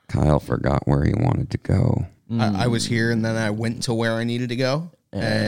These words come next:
Speaker 3: And
Speaker 2: on my way back, I lost everything.
Speaker 3: That's all right.
Speaker 2: Um,
Speaker 3: I feel like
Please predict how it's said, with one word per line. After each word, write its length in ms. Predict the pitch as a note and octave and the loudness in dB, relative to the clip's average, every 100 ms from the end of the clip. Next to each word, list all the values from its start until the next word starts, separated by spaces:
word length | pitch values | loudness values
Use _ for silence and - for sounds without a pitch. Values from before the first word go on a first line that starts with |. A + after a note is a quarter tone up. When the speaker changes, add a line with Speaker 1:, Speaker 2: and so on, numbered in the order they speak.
| G#2+ | 0
Speaker 3:
And 360 | G#2+ - - - | 0 -2 -8 -4
Speaker 2:
on 200 | A2+ A2+ | 0 2
my 120 | A2+ | 2
way 160 | A2 G#2+ | 0 0
back, 300 | G#2+ A2 G#2+ | -2 -4 -6
I 40 | |
lost 400 | G#2 G2 G2+ - | -8 -8 -8 -8
everything. 440 | E2 D2+ F#2 - C#2 | -8 -10 -12 -12 -14
Speaker 3:
That's 180 | F#2 - | -12 -12
all 100 | A1+ | -10
right. 240 | A#1+ - | -12 -8
Speaker 2:
Um, 520 | A2+ G#2+ G#2+ G#2+ G2+ | -4 -2 -2 -4 -4
Speaker 3:
I 100 | A2 | -4
feel 300 | A2+ - F#3+ | -4 -2 -2
like 480 | G3 C3 A2 - - | 0 -2 -4 -6 -16